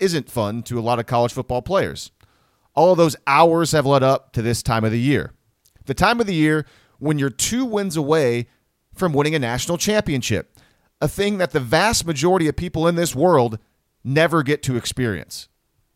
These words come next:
Yet, this time of the year is also a huge time of the year for recruiting. I mean, Riley was out on the recruiting trail literally the day after the Big twelve title game and also during the final college football playoff selection show ratings when he found out that O U was going to the playoff.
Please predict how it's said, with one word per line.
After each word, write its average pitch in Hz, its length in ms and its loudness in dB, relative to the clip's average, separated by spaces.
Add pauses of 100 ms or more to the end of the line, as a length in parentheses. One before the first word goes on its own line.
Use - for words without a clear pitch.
(520)
Yet, 311 380 4 (460)
this 226 200 0
time 226 220 2
of 180 60 0
the 160 60 0
year 160 220 2
is 135 80 0
also 156 320 2
a 135 60 0
huge 135 240 -4
time 139 180 -2
of 139 80 0
the 127 60 -4
year 104 180 -4
for 101 420 -4 (120)
recruiting. 131 540 -4 (840)
I 123 80 -2
mean, 151 320 -2
Riley 175 340 2
was 151 160 -2
out 151 320 4
on 160 180 0
the 151 80 0
recruiting 147 380 -2
trail 165 300 -2
literally 156 400 -2
the 127 140 -4
day 147 300 0
after 135 300 0
the 120 100 -2
Big 127 160 0
twelve 143 200 0
title 143 340 0
game 107 300 -4
and 101 220 -6 (460)
also 147 360 0
during 135 540 -4
the 123 80 -8
final 147 400 -4
college 147 340 -4
football 139 280 -2
playoff 143 320 -2
selection 143 540 -4
show 151 220 -2
ratings 135 480 -2
when 127 80 -4
he 123 40 -6
found 139 320 -4
out 135 140 0
that 123 100 -4
O 127 60 2
U 135 160 0
was 131 100 -4
going 123 180 -4
to 143 60 -2
the 139 60 -8
playoff. 156 520 -4